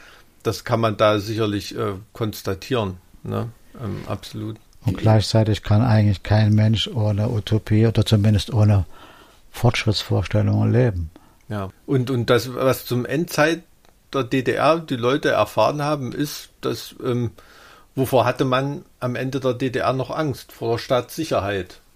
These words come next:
Speaker 2: Mhm.
Speaker 1: Ne? Also jetzt staatliche, ideologische Lenkungsversuche und Repressalien, die wurden da immer weniger, waren sogar, äh, reformgetrieben irgendwie.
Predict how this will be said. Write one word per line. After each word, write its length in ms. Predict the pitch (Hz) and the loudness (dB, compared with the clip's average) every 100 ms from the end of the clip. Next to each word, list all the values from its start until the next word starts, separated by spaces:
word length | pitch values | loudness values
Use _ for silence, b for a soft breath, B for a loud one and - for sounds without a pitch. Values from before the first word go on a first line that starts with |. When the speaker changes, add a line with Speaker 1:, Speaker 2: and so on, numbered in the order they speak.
| _ | _
Speaker 2:
Mhm. 100 | 104 | 0
Speaker 1:
Ne? 240 | 98 90 80 | 0 0 -4
Also 240 | 131 117 | -6 -2
jetzt 200 | 117 110 | -2 -4
staatliche, 560 | - - 120 127 127 135 | -2 2 2 2 -4 -4
ideologische 800 | 127 107 113 117 139 156 - 139 | -4 -2 0 0 0 0 0 2
Lenkungsversuche 1000 | 120 131 143 135 127 - 131 - 147 139 | 2 0 -2 -8 -10 -6 -6 -4 -6 -6
und 180 | 127 123 | -8 -6
Repressalien, 840 | 123 - 113 - 110 127 131 131 | -8 -6 -4 0 2 2 -2 -6
die 160 | 123 110 | -6 -4
wurden 300 | 117 127 120 | -4 -4 -2
da 120 | 113 | -2
immer 280 | 120 107 98 | 0 -2 0
weniger, 460 | 117 147 143 123 | -2 -2 -2 0
waren 160 | 113 113 | 0 -2
sogar, 460 | 120 110 107 107 104 | -4 0 2 2 0
äh, 340 | - 107 101 | -6 -6 -6
reformgetrieben 1000 | 101 - 117 135 139 - - 143 147 135 | -6 -4 -4 -2 -6 -10 -8 -6 -6 -6
irgendwie. 800 | 131 139 139 - - 131 143 | -6 -6 -8 -12 -14 -6 -2